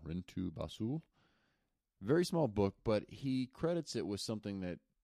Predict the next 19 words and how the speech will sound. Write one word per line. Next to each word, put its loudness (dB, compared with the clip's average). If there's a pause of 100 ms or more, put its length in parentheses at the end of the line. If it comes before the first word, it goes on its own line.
(340)
it -6
helps -2
him -2
learn -2
how -2
to -4
speak -6
to -12
people -6 (560)
in -4
a 0
way 2
to -2
help -2
them, -2 (840)
I -14
guess, -6
agree 0
or 0